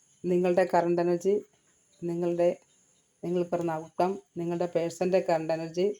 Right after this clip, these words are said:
അദ്ദേഹത്തിൻ്റെ, നി-, അദ്ദേഹത്തിനുണ്ടാകുന്ന മാറ്റം, പിന്നെ നിങ്ങളുടെ സമീപകാല ഭാവി, ഫ്യൂച്ചർ എന്താണ്, ഇങ്ങനെയുള്ള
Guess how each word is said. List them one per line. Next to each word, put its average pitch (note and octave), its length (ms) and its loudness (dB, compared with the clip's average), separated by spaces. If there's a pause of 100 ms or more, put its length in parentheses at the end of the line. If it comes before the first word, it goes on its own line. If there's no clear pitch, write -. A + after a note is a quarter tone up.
(500)
അദ്ദേഹത്തിൻ്റെ, F3 560 2 (200)
നി-, E3 220 -6
അദ്ദേഹത്തിനുണ്ടാകുന്ന E3+ 580 0 (100)
മാറ്റം, D3+ 340 -2 (360)
പിന്നെ E3+ 200 -6
നിങ്ങളുടെ E3+ 260 -8
സമീപകാല D#3+ 440 -2 (720)
ഭാവി, D3+ 300 -2 (220)
ഫ്യൂച്ചർ E3 360 -2 (100)
എന്താണ്, E3+ 280 -2
ഇങ്ങനെയുള്ള F3 280 0